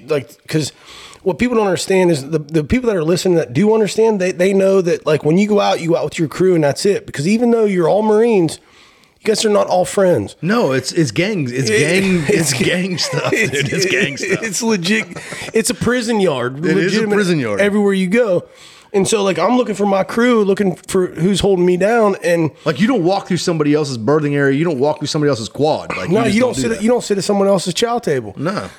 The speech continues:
Speaker 1: So, like, I mean, it just, that just, this is not how it works. You know what I mean? It's just, I mean, you, i-, if you do, you're, you're ready to fight at chow hall. I mean, that's just, I mean, I'm down, I swung at chow hall plenty of times. I mean, I'd be down. I want a fast chow, man. I'm gonna stick you. I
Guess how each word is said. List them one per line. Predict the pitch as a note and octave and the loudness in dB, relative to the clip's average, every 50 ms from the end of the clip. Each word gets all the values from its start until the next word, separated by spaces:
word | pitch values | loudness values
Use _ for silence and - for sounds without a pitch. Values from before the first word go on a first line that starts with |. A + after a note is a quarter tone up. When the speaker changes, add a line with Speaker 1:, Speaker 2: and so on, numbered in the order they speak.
| - - | -18 -10
Speaker 1:
So, | - - G#3+ G3+ G3 | -4 -2 0 2 2
like, | G3 F#3+ F#3+ F#3 - | 2 0 0 -2 -4
I | E3+ | 0
mean, | G3 F#3+ F#3 | 0 0 0
it | F3+ - | 0 -2
just, | - E3 - - | -4 -4 -4 -2
that | - F#3 E3+ | -2 -2 0
just, | C#3+ E3 D3+ - - | 0 -2 -4 -4 -2
this | - F#3+ D3+ - | -2 -2 -2 0
is | D3+ D3+ | 0 0
not | F#3 D#3+ | 0 0
how | C3 D3+ D#3+ D#3 | 0 -2 -2 0
it | C3+ | 0
works. | F3+ A#3 A#3 F#3+ C3 - - - C#3+ | 2 2 2 0 -2 -6 -8 -6 -2
You | D3 | 0
know | D#3+ | 2
what | D#3 F3 | 2 2
I | F3+ F3+ | 2 2
mean? | E3+ | 0
It's | E3 - | 0 -2
just, | D#3 D3 - | -4 -2 0
I | D3 E3 | 0 2
mean, | D#3+ E3 E3 | 2 2 2
you, | D#3+ F3+ - | 0 -2 -2
i-, | - E3+ | -2 0
if | E3+ D3+ A#2+ E3 D3+ - | 0 2 0 0 0 2
you | F#3 F3 | 0 0
do, | D3 D3 F3+ A3 B3 | 2 2 0 0 0
you're, | A#3+ G#3+ G3+ F#3 F3+ D#3+ | 0 0 -2 -4 -4 -6
you're | - E3+ E3 D#3+ | -4 -2 -2 0
ready | D3 E3 F3+ E3+ | 0 0 0 0
to | E3 D3+ | -2 -4
fight | - - D#3+ D#3+ F3 F#3+ | -2 -2 0 0 2 0
at | F#3+ | 0
chow | - - A3+ A#3+ | -2 -2 -2 0
hall. | G3 D#3+ C3+ A#2+ A2 A2 G#2 | 0 0 0 0 0 -2 -4
I | C3 | -4
mean, | D3 D#3 D#3 | -2 0 0
that's | E3 E3 - | 0 0 0
just, | E3+ D3+ - - | -4 -6 -4 -2
I | D3 | 0
mean, | D#3+ D3+ D3 | 2 2 2
I'm | C#3+ D3 G#3 A3 F#3 | 2 2 0 0 0
down, | D#3+ - - | 0 0 0
I | - E3+ A3 - | 0 0 0 0
swung | - - F3+ F#3+ G#3+ A#3 G#3 | 0 0 2 2 2 2 2
at | C#3+ - - | 0 -2 -4
chow | - D#3 D3+ C3+ | -4 -2 0 0
hall | C3 C#3 D3+ | 2 0 0
plenty | C#3+ C3 F3 G#3 G#3 F3 | 0 0 0 2 2 0
of | - | 2
times. | D#3 C#3+ C3 A#2+ - - - - - - - - | 0 0 0 -2 -4 -6 -16 -20 -20 -20 -16 -14
I | - - - - - - - D#3+ | -14 -14 -14 -20 -16 -8 -2 0
mean, | D#3 | 0
I'd | E3+ G3 G#3 | 0 0 -2
be | F#3+ | 0
down. | F3+ F#3 G3+ G#3+ G#3 | 0 2 2 2 2
I | F#3+ | 2
want | G3 F#3 F#3+ D3 | 2 0 -2 -2
a | - | -2
fast | - F#3+ F3+ F3 - - | -4 -2 -2 -2 -2 -2
chow, | - G3 - A3 G#3 | -2 -2 0 0 -2
man. | - A3 G#3 | 0 -2 -4
I'm | - G#3+ | -2 -2
gonna | A3 F#3+ | -4 -4
stick | - - - A3+ A3+ - - | -4 -2 -2 -2 -2 0 0
you. | F3 D3+ C#3+ | 0 2 0
I | A#2+ | 0